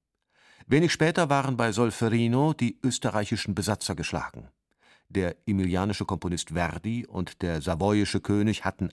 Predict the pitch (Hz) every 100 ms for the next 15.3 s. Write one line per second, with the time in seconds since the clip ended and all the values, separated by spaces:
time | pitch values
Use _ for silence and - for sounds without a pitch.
0 | - 98 101 113 120 - 92 65 62 -
1 | 131 - - - 80 92 92 90 82 76
2 | 76 - - - 113 - 85 67 87 73
3 | 64 - _ _ _ _ _ _ _ _
4 | - 85 104 113 117 87 64 65 - 92
5 | 135 190 _ _ _ _ _ _ _ _
6 | _ _ _ _ _ _ _ _ 95 123
7 | 151 - - - 202 220 202 180 147 170
8 | 156 - - - 151 135 - - 175 117
9 | 80 - - - - _ - - 175 190
10 | 180 190 - 165 - 180 120 71 78 -
11 | - 160 170 170 165 165 165 - 202 -
12 | - 80 50 50 _ _ - 82 80 82
13 | - 123 101 87 78 - 80 71 82 -
14 | 98 82 73 73 69 60 87 - 67 62
15 | 57 - -